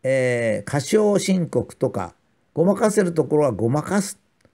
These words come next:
それが犯罪の意識にならないんですね。これもやっぱり、私は先民思想だと思うんですよ。今日別に腹立つことがあったわけじゃないんでね、あれ、あ、なったことじゃないですけど、なんか今日の申告書かなんか変な申告書を出したんですけど、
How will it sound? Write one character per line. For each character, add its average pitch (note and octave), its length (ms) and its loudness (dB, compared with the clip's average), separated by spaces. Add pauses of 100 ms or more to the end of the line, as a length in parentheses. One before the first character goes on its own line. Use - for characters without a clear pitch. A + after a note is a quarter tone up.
(180)
そ - 140 -2
れ F#3+ 80 4
が F3 140 2
犯 G3+ 320 2
罪 G#3 280 4
の F#3+ 100 2
意 G#3+ 60 0
識 - 180 -8
に A#2+ 60 -2
な D#3 80 2
ら G3+ 100 4
な C#3 80 2
い - 20 -2
ん - 40 -6
で - 40 -8
す - 100 -12
ね。 G#3 200 -2 (380)
こ F#3+ 100 0
れ A3+ 80 4
も A3 80 4
や G#3 60 6
っ G3 80 0
ぱ G3 100 2
り、 A#2+ 200 -2 (240)
私 E3+ 280 0
は E3+ 100 2
先 F#3 360 2
民 F3+ 140 2
思 E3+ 80 0
想 D#3+ 380 0
だ G#2+ 140 -4
と G2+ 80 -2
思 A#2+ 180 2
う B2 40 2
ん G#2+ 40 2
で F#2 60 -2
す - 100 -10
よ。 E2 120 -12 (380)
今 A#3 100 4
日 G3 60 4
別 F3+ 120 4
に F#3+ 80 2
腹 F#3+ 180 4
立 G3 140 2
つ - 60 -8
こ D3 80 -10
と C#3 80 -2
が C3+ 80 2
あ D#3+ 40 2
っ D#3+ 60 -2
た D3 80 2
わ B2 40 2
け A#2 60 2
じ A#2 60 2
ゃ B2 40 2
な B2+ 80 2
い A#2+ 40 0
ん G#2+ 40 0
で G#2 80 -4
ね、 F3 220 0 (320)
あ C#3+ 120 0
れ、 G3 80 -2 (120)
あ、 D#3+ 120 -4
な F#3+ 160 0
っ G#3 60 -4
た E3 80 -6
こ D#3 80 2
と C#3+ 40 0
じ C3+ 60 0
ゃ D3 40 2
な D#3 60 2
い D3+ 40 0
で C#3 40 -2
す A#2+ 60 -6
け C3+ 40 -4
ど、 C#3+ 60 -2
な F#3+ 100 0
ん F#3+ 60 -2
か F3+ 60 0
今 G3+ 220 0
日 F#3 60 2
の D#3 60 0
申 F3+ 200 -2
告 F3+ 180 -2
書 F#3+ 120 -2
か D#3+ 80 0
な D3 100 -4
ん B2 40 -10
か C3 100 0
変 F3+ 140 2
な D3 100 0
申 D#3 160 -4
告 D3 180 -2
書 C3 180 2
を A#2 120 -4 (320)
出 D#3+ 120 0
し - 40 -4
た D#3 80 2
ん B2+ 40 -4
で A2 60 -4
す A2 80 0
け A2 60 0
ど、 A2 60 -8